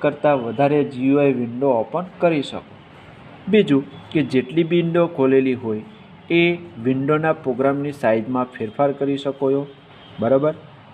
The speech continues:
અને સ્ક્રીન ઉપર તમે કોઈ ચોક્કસ સ્થાન ઉપર પણ ગોઠવી શકો છો, બરાબર? જે સી એલ આઈની અંદર સી એલ આઈ વિન્ડોમાં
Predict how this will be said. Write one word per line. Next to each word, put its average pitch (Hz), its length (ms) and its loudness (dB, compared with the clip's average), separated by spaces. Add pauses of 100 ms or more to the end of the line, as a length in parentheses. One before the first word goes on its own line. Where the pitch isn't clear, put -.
(180)
અને 185 180 0 (200)
સ્ક્રીન 185 400 -2
ઉપર 165 240 -2 (120)
તમે 135 260 0 (420)
કોઈ 165 240 -4
ચોક્કસ 165 340 -6
સ્થાન 156 360 -6
ઉપર 156 260 -4
પણ 160 120 -8 (100)
ગોઠવી 151 340 -2 (400)
શકો 123 280 -4 (140)
છો, - 80 -12 (1000)
બરાબર? 143 260 -2 (840)
જે 156 140 2 (220)
સી 165 260 0
એલ 180 120 4
આઈની 185 300 0
અંદર 165 240 0 (640)
સી 175 180 4 (100)
એલ 185 100 6
આઈ 190 180 2
વિન્ડોમાં 151 580 -2